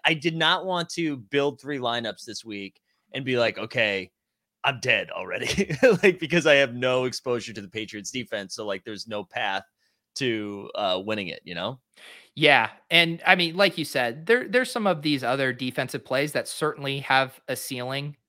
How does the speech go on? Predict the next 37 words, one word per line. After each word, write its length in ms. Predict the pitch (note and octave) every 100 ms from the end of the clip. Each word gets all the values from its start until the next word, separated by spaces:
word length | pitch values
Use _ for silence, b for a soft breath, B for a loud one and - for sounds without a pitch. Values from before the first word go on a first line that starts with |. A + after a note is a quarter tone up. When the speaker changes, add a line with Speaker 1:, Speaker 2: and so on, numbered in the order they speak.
| -
Speaker 2:
uh, 500 | C#3+ D3 C#3+ C#3 C#3 -
here. 480 | - E3 D#3+ D3+ D#3 -
You 120 | D3+
know, 140 | C#3 C3+
I 80 |
think 300 | B2+ C#3+ A#2+ _ _
Tennessee, 760 | - D3+ C#3 - C3 C3 C3 - _
you 120 | C#3+ C3
know, 160 | B2+
versus 340 | A#2+ B2+ B2+ -
Houston 580 | B2+ B2 C#3 B2+ B2+
obviously 460 | B2+ A#2+ B2 A#2 B2
looks 240 | B2 A#2
nice. 360 | A#2+ A#2+ A#2+ A#2 B B
Cleveland 540 | - C3+ C3 C3+ B2+ A#2+
versus 200 | B2 -
Detroit. 580 | G#2 - C3 C3+ C3 -
I 60 | B2
mean, 140 | A2+
Jared 260 | A2+ D3 A2+
Goff 360 | A2+ B2 D#3 -
might 220 | C3 C#3+
not 180 | D3+ C#3+
even 220 | D3 C#3+
play. 300 | - D3 C#3+
Like, 260 | A#2+ G#2+ -
Speaker 1:
I 80 | G2
Speaker 2:
that 220 | F#2+ C3 C#3+
Speaker 1:
know. 20 |
Speaker 2:
could 120 | D3+
be 120 | D3 C#3+
a 40 |
disaster, 580 | C#3 C3+ C3 C3+ - C3+
but 260 | A#2+ A#2 -
thirty-two 400 | A#3 E3+ - C3+
points 380 | - B2 B2+ - C3
is 360 | B2+ C3 C#3